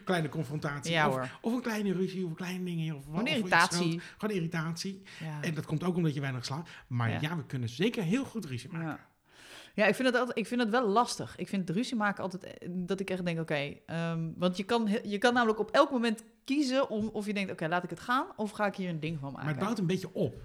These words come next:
Speaker 2: Ja,
Speaker 1: Ik
Speaker 2: en
Speaker 1: weet niet of
Speaker 2: soms
Speaker 1: je dat
Speaker 2: dan,
Speaker 1: ook hebt.
Speaker 2: ja, en dan in één keer kan ik gewoon niet meer en dan ontplof ik.
Speaker 1: Ja, maar dan heb je van die kleine shit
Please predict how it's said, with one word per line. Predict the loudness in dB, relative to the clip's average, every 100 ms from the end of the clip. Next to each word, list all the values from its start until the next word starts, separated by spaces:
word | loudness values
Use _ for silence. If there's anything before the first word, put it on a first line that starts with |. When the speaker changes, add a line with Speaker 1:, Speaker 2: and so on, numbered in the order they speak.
| -6
Speaker 2:
Ja, | 4 4
Speaker 1:
Ik |
Speaker 2:
en |
Speaker 1:
weet | 6
niet | 6
of | 6
Speaker 2:
soms | 8
Speaker 1:
je |
dat | 6
Speaker 2:
dan, | 6
Speaker 1:
ook | 2
hebt. | -2 4
Speaker 2:
ja, | 8 8 8 2
en | 2
dan | 4 2
in | 2
één | 4
keer | 4
kan | 4 2
ik |
gewoon | 2 0
niet | 0
meer | -2 -4
en |
dan | -4
ontplof | -2 2 2 0
ik. | -8 -12 _
Speaker 1:
Ja, | -4
maar | 0
dan | 2
heb | 2
je | 0
van | -4
die | 2
kleine | 4 4 0
shit | -2 -4